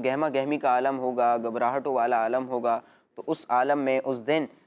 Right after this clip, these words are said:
جب نبی پاک صلی اللہ علیہ وسلم کا قرب حاصل ہو جائے گا، جو زیادہ درود پاک پڑھیں گے وہ نبی پاک کے قریب چلے جائیں گے، تو انشاءاللہ الکریم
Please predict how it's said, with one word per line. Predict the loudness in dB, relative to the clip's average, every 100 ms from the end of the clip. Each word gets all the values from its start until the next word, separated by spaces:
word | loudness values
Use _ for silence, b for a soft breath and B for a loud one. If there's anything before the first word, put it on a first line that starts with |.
| b
جب | -4 -2
نبی | 0 0
پاک | 2 0
صلی | 0
اللہ | 0 2
علیہ | 2 0
وسلم | -4 -4 -2
کا | 0 0
قرب | 0 -2 -2
حاصل | -2 -2 -4
ہو | -2 0
جائے | 2 4
گا، | 4 2
جو | 2
زیادہ | 0 0
درود | 2 -2 -2 0
پاک | 0 0
پڑھیں | -2 0
گے | 0 0 -2 B -12
وہ | -6
نبی | -4 -2
پاک | -2 -2
کے | -2
قریب | -2 -2 0
چلے | 0 2
جائیں | 2 2
گے، | 0
تو | 0
انشاءاللہ | -2 -4 -4 -2
الکریم | -2 -2 -2 -4